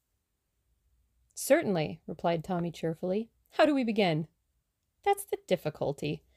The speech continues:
If we could make ourselves known, people might hire us to commit crimes for them." "Delightful," commented Tommy, "especially coming from a clergyman's daughter."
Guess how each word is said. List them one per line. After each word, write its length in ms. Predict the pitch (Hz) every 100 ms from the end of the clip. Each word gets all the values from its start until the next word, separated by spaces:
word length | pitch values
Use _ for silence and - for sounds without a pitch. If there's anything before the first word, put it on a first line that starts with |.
| _ _ -
If 100 | 214
we 80 | 247
could 140 | 277
make 220 | 339 392
ourselves 440 | 302 - 214 180 196
known, 420 | 196 165 160 180
people 280 | - 269 262
might 160 | 226
hire 320 | - 170 156
us 180 | 165 -
to 100 | -
commit 240 | 220 247 -
crimes 500 | - 277 285 262 -
for 120 | -
them." 260 | - 202 - _ _ _ _ _ -
"Delightful," 840 | 453 415 403 214 - - - - _ _ _ -
commented 480 | 160 170 165 156
Tommy, 380 | - 170 175 208 - _ -
"especially 600 | - - 349 - 180 175
coming 280 | - 202 208
from 140 | 254
a 80 | 277
clergyman's 880 | - - 359 320 180 175 160 160
daughter." 420 | - 147 147 156